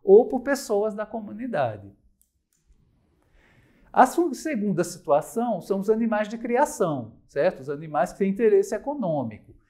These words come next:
Então, é, os bovinos, os, os caprinos, ovinos, os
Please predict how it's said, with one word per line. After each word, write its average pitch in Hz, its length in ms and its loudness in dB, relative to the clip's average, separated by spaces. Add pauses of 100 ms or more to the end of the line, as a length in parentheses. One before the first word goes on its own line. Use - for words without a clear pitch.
(180)
Então, 156 580 -4
é, 127 260 -8
os 117 260 -8
bovinos, 175 960 0
os, - 360 -20
os 127 260 -8
caprinos, 165 680 2
ovinos, 151 840 -2
os 190 340 -6